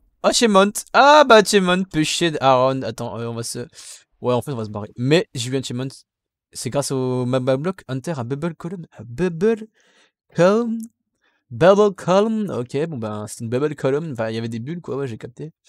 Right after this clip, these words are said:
Mais bon, euh, j'espère que je vais pouvoir miner dans cette grotte, euh... océanique, hein. Enfin, on verra. Je vais me débrouiller, les gars.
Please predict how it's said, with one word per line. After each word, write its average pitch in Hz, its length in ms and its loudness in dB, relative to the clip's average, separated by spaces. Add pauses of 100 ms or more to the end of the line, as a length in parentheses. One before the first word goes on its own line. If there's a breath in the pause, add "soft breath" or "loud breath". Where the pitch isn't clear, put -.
(360 soft breath)
Mais 110 160 -10
bon, 107 200 -10 (140)
euh, 117 220 -6
j'espère 117 240 -8
que - 80 -20
je 139 60 -10
vais - 20 -20
pouvoir 110 160 -6
miner 135 240 -6
dans 170 120 -10
cette - 180 -16
grotte, 143 340 -16
euh... 127 840 -14 (360)
océanique, 123 560 -10
hein. 160 120 -16 (840 soft breath)
Enfin, 113 140 -6
on 110 40 -8
verra. 104 280 -8 (200)
Je 107 100 -12
vais 123 80 -4
me 113 40 -6
débrouiller, 117 360 -4
les 110 80 -8
gars. 110 160 -14